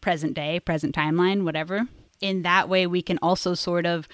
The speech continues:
observe and examine how much or how little things may have changed throughout history, throughout that time, uh,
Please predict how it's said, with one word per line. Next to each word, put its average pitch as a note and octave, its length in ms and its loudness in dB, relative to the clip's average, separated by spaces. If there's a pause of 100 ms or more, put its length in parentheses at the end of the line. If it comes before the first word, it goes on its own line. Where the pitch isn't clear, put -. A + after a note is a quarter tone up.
(120)
observe F3+ 520 0
and E3+ 160 -2
examine E3 560 -2
how F3 320 -4
much E3 420 -4
or D#3 280 -4
how D3+ 200 -4
little D#3 560 -8 (180)
things D#3+ 440 -2
may D3+ 140 -2
have D3+ 120 -4
changed D3+ 680 -2 (200)
throughout D3 320 -2
history, E3+ 400 -4
throughout D3+ 340 -4
that - 180 -6
time, - 520 -6 (380)
uh, D#3 240 0